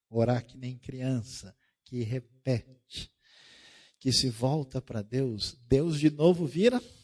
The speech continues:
a única esperança do coração. Quando a gente tem as pessoas como única esperança do coração,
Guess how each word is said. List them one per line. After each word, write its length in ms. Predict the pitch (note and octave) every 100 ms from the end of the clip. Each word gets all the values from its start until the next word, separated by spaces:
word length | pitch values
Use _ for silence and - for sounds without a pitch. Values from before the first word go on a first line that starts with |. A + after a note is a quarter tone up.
| - _ _ _ _ _
a 140 | C3+
única 580 | B2 A#2+ A2+ A2 - G#2+
esperança 1040 | G2+ - - _ A#2 G2+ F#2 F#2 F2+ G2 F2+
do 100 | F#2+
coração. 580 | F2+ E2+ F2+ - - _ _ _ _ _ _
Quando 260 | - D#3+ D3
a 40 | A#2
gente 240 | A#2+ -
tem 160 | - A2
as 140 | -
pessoas 680 | - G2+ - - C3 A#2+ -
como 320 | - A2+ G#2+
única 280 | A#2 A2+ G#2+
esperança 480 | - F#2+ G#2 G#2 G#2
do 80 |
coração, 520 | - G#2 G2 - C3+